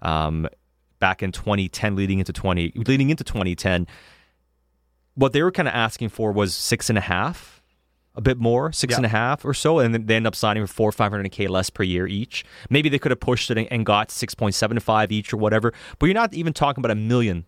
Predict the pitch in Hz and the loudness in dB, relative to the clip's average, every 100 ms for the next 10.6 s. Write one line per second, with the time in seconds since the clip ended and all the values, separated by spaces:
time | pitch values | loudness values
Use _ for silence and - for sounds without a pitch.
0 | _ 92 95 - 80 - - - 104 98 | _ -2 -2 0 -4 -4 -8 -4 0 2
1 | 98 - 113 110 - 101 101 90 - 92 | 2 0 0 0 2 -2 -2 -8 -4 -2
2 | 90 82 - 82 80 - 85 - 92 82 | -2 -2 -4 -6 -6 -6 -6 0 0 0
3 | 82 - - - 98 90 - 90 92 87 | -2 -6 -18 -2 0 2 2 2 -2 0
4 | 85 85 - _ - 135 196 185 180 175 | -2 -2 -10 _ -2 0 0 0 -2 0
5 | 156 170 151 - - - - - - 135 | 0 2 2 0 -4 -12 -16 -12 0 2
6 | 175 196 170 139 120 - - - - 123 | 4 2 0 0 -2 -6 -20 -20 -6 2
7 | 135 139 117 123 117 95 101 101 101 101 | 2 2 2 2 2 2 2 2 0 -2
8 | 90 101 98 98 87 202 - 98 87 92 | -2 0 0 0 2 2 2 2 2 0
9 | - - - 143 120 120 131 110 104 107 | -6 -10 0 2 2 -2 0 0 0 0
10 | 101 95 98 92 90 | 0 0 0 0 0